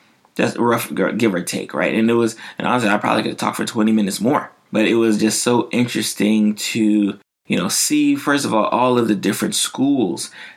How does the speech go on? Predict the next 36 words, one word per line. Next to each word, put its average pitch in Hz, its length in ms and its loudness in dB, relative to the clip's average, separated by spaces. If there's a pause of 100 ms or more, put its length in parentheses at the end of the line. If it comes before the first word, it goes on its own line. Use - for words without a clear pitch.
that 101 120 2
were 104 140 2
represented 104 760 0
on 87 220 -4
the 85 80 -2
webinar. 95 720 0
There 87 100 -4
were 85 100 -4
schools 113 520 0
in 87 240 -4
Georgia, 110 480 0
Alabama. 78 880 0 (320)
Uh, 92 120 -2
there 101 120 2
was, 104 240 2
uh, 90 160 -4
Caribbean 143 560 0
schools 92 560 0 (240)
that 101 160 0
were 98 140 2
represented 101 560 0
as 87 140 -4
well, 87 280 -2
right? 80 220 -4
So - 100 -4
we 107 140 2
were 101 80 -2
kinda 98 400 0
almost, 113 260 0
I - 80 -4
guess, - 160 -2
quote - 200 0
unquote, - 200 0
international, 113 800 0 (480)
uh, 101 280 0
with, 101 440 0